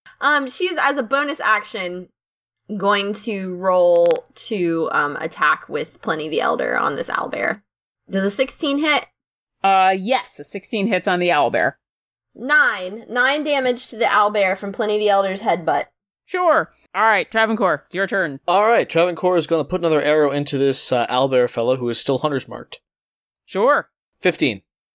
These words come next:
Speaker 2: Uh, fifteen does hit on the owlbear.
Speaker 3: Rad. All right.
Speaker 2: Once again, giant creature.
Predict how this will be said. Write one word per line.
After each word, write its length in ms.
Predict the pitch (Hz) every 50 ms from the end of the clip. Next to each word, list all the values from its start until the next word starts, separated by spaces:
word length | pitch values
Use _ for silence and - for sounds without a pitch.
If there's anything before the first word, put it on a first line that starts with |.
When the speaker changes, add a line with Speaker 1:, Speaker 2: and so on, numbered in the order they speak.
| _ _ _ -
Speaker 2:
Uh, 360 | 202 214 214 208 196 196 202
fifteen 600 | 196 - - 233 254 - - - - 294 277 269 240
does 240 | 247 262 269 262
hit 260 | 254 285 359 403 - 175
on 100 | 175 196
the 100 | 202 196
owlbear. 520 | 165 190 247 285 277 180 151 135 117 - _ _ _ -
Speaker 3:
Rad. 580 | - 104 107 107 104 104 101 101 101 98 - - - -
All 180 | - 123 117 165
right. 240 | 247 - - 226
Speaker 2:
Once 140 | 190 202 226
again, 340 | 214 254 269 240 180 175 175 - 151
giant 480 | 139 139 190 185 175 220 233 240 226 -
creature. 400 | - 254 262 240 - 160 139